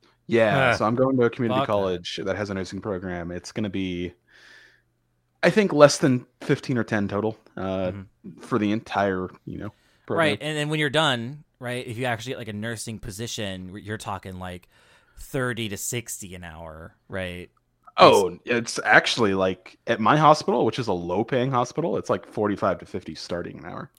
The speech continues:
Speaker 2: Oh, starting. Oh, yeah, even better.
Speaker 1: Yeah, that's, like, for a new nurse.
Speaker 2: Nice.
Speaker 1: Like, out of, out of school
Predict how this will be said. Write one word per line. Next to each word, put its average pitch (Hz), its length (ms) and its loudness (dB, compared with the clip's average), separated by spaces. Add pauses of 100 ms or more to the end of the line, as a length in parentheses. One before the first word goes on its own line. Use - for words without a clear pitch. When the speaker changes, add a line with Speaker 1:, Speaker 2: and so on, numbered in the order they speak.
Speaker 2:
Oh, 120 80 -8
starting. 127 520 -4
Oh, 113 180 -10
yeah, 98 180 -10
even 104 200 -12
better. 92 240 -12
Speaker 1:
Yeah, 147 340 8
that's, 127 220 6
like, 156 120 2
for 127 160 6
a 107 60 4
new 98 140 0
nurse. 87 400 -8 (240)
Speaker 2:
Nice. - 340 -14 (240)
Speaker 1:
Like, 113 140 2
out 101 160 4
of, 98 140 -10 (120)
out 113 140 8
of 90 80 -2
school 95 360 -4